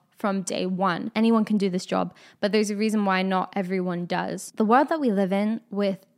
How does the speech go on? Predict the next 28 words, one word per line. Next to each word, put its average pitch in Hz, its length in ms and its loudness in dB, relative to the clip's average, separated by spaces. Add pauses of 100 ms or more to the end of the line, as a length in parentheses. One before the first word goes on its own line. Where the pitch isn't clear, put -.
social 233 360 -2
media 202 260 2
being 185 500 -2 (460)
as 202 120 -4
prevalent 220 540 -2
as 196 140 -4
it - 100 -4
is 180 600 -2
in 208 180 0
everyone's 214 400 2
lives, 185 440 -6
we're 233 260 0
so, 202 580 2 (160)
so - 240 0
used 233 340 2
to 220 60 -6
seeing 196 580 -2
everyone's 190 380 -2
highlight 185 400 -2
reel. 180 400 0
And 190 140 -6
I've 180 120 -6
said 208 220 -4
this 202 140 -6
so 208 100 -4
many 180 180 -2
times 185 240 -6
before, 190 540 -4